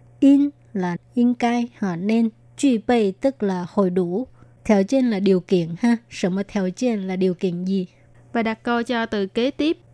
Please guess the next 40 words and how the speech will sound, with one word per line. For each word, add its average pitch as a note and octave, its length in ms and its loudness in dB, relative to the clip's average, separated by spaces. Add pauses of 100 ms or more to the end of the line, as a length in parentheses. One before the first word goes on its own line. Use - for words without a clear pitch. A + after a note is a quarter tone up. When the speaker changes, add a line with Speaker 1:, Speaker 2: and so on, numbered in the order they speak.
(200)
Speaker 2:
là G3+ 140 0
miễn F#3+ 320 0
lì C4+ 300 -4
xí, F#3+ 440 -6 (100)
nghĩa G3+ 180 -2
là G#3 140 -4
miễn F#3 220 -2
lãi G3+ 140 -2
suất. D#4 220 -4 (500)
就 E4 200 2
学 G#3+ 280 -6
贷 C#4 240 -4
款 F3+ 340 -4 (100)
是 - 280 -6
不 G#3+ 120 -4
是 A3 460 -6
免 F#3+ 320 -2
利 C#4 160 -4
息 F3+ 300 -6
呀? F#3+ 280 -4 (580)
就 D#4 220 2
学 G3+ 240 -4
贷 C4+ 240 -4
款 G#3 320 -6 (140)
是 - 260 -4
不 A3 140 -4
是 B3 400 -6
免 F#3+ 320 -2
利 B3 240 -4
息 F3 260 -8
呀? F#3+ 240 -4 (800)
Câu G#3+ 140 2
này F#3+ 160 -2
có A#3+ 100 -8
nghĩa G3 220 -4
là G#3 280 -4 (540)
vay A#3+ 220 2
vốn B3+ 200 -4
học B3+ 240 -6
tập F#3+ 180 -2